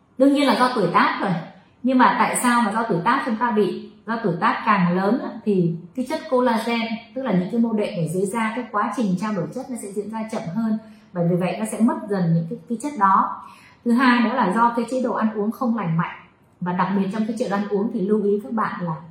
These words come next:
chúng ta ăn nhiều đường, là chúng ta đang tự làm xấu mình, tự làm cho mình già đi nhanh chóng và tự làm cho mình mau trở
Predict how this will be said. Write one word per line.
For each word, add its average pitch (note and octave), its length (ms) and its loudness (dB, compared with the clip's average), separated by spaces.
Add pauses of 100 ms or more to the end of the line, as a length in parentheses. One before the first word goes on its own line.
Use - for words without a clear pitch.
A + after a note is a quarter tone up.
chúng G3 140 -6
ta G#3+ 80 0
ăn G3+ 400 0
nhiều F3 260 2
đường, E3+ 380 2 (280)
là E3 200 -2
chúng F3+ 120 -2
ta G3+ 120 -6
đang G3 260 -6
tự G3+ 260 0
làm F3 200 2 (140)
xấu G#3 280 -2
mình, F3+ 300 2 (440)
tự G#3+ 180 0
làm F3+ 300 2
cho G#3+ 60 -2
mình G3 240 2
già E3+ 320 2
đi G#3+ 60 0
nhanh G#3 360 -2
chóng G#3 320 0
và G3 80 -6 (100)
tự F3 200 -2
làm F3 140 -2 (120)
cho G3+ 60 -4
mình F3+ 420 0
mau G#3+ 420 0
trở F#3 120 -2